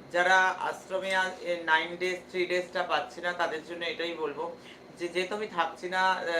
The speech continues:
তার জন্য একটু সময় দেয়া হচ্ছে না। "মা, আমার বাড়ি বসিরহাট, আমি তোমার একনিষ্ঠ সন্তান গো, তোমার ধামে যেতে চাই মা, তুমি শক্তি, তুমি আমার চলার পথ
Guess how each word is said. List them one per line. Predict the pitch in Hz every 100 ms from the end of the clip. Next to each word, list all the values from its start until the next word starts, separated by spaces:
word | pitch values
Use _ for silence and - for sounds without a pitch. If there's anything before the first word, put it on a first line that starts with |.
| 165
তার | 165 160
জন্য | 175 175
একটু | 175 175
সময় | - 165 165
দেয়া | 160 165 156
হচ্ছে | 156 - 180
না। | 143 139 - - - - -
"মা, | - 170 175 185
আমার | 185 170 175 180
বাড়ি | 185 190
বসিরহাট, | 185 170 - 185 180 180 185 185
আমি | 160 165
তোমার | 175 175 175
একনিষ্ঠ | 160 170 175 175 - 175
সন্তান | 180 160 147 170 170
গো, | 165 185 185 - - -
তোমার | 165 175 170
ধামে | 151 151 160
যেতে | 165 165 165
চাই | 170 165 156
মা, | 160 170
তুমি | 170 156 165
শক্তি, | 165 151 - 175
তুমি | 170 160 151
আমার | 151 160 156
চলার | 156 143 143
পথ | 151